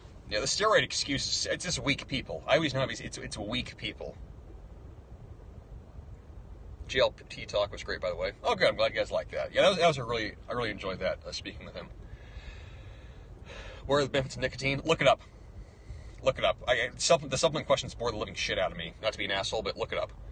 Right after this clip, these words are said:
Examine dot com, nicotine, go look it up. I'm not gonna rehash scientific research just for the sake of it. That, that information is available to you at your fingertips. Does black coffee end the fasting period? No,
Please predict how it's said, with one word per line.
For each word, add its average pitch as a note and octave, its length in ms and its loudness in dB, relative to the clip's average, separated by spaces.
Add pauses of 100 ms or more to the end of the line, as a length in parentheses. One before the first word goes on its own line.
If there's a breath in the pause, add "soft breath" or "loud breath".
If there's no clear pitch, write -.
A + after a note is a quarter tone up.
(460 loud breath)
Examine D3+ 680 4
dot C#3 220 6
com, D#3 360 4 (300)
nicotine, D3 500 0
go B2 140 4
look B2 160 0
it G2+ 80 2
up. - 140 0 (560)
I'm A#2 100 4
not B2 120 6
gonna A#2+ 140 4
rehash G#2+ 520 2
scientific G#2 320 0
research F#2+ 440 -4
just - 120 -8
for F#2+ 100 -12
the - 80 -12
sake F2+ 240 -2
of D#2 60 -12
it. D#2+ 100 -6 (1900 loud breath)
That, A2 120 -2
that C3+ 140 10
information B2+ 420 2
is G#2 100 -6
available A2 260 0
to - 140 -2
you G#2+ 60 2
at F#2+ 60 0
your G2+ 80 -6
fingertips. - 600 -6 (880 loud breath)
Does A2+ 120 -4
black C3 200 6
coffee C3 340 0
end B2 160 0
the A2+ 40 -10
fasting A2 300 2
period? G2 280 -4
No, E3+ 240 8